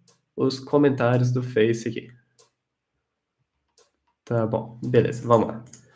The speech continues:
Ah, minha tela vocês estão vendo. Vamos lá, o tema de hoje, International Women's Day, né, o Dia Internacional das Mulheres. Pra quem tá assistindo a gente pela primeira vez, pessoal,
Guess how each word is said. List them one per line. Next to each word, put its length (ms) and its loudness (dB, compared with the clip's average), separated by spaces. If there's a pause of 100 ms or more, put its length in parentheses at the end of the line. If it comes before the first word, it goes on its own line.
(560)
Ah, 240 6
minha 160 8
tela 220 6
vocês 160 -4
estão 180 4
vendo. 560 8
Vamos 240 4
lá, 180 6
o 80 4
tema 220 4
de 80 2
hoje, 180 4
International 540 2
Women's 380 2
Day, 180 6
né, 80 4
o 60 4
Dia 100 4
Internacional 400 0
das 80 0
Mulheres. 440 6
Pra 180 -2
quem 180 2
tá 80 0
assistindo 280 2
a 40 4
gente 200 0
pela 200 0
primeira 340 6
vez, 260 4
pessoal, 520 2